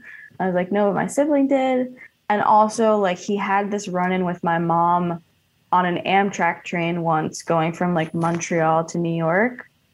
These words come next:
where he, like, didn't have his passport and she, like, helped him. And he remembered her.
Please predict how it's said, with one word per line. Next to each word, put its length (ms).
where 200
he, 240
like, 220
didn't 160
have 180
his 140
passport 800
and 160
she, 160
like, 160
helped 400
him. 320
And 140
he 160
remembered 520
her. 540